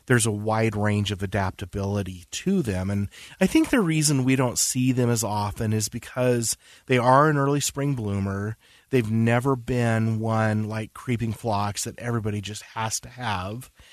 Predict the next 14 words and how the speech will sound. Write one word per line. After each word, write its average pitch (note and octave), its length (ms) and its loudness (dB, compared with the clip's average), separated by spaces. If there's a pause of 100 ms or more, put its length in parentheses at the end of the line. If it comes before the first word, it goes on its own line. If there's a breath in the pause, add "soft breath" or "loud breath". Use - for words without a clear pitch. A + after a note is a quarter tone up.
(260 loud breath)
but A#2 640 4
they're B2+ 240 -2
very B2 260 2
pretty. G#2 540 -4
And A2+ 260 -4
with A2 180 -2
the A2+ 100 -4
newer A2 640 2 (340 loud breath)
cultivars B2+ 580 4
coming A#2+ 280 -2
out, A2 240 0
the A2 60 -6
newer A2 260 0
hybrids, G2 840 -2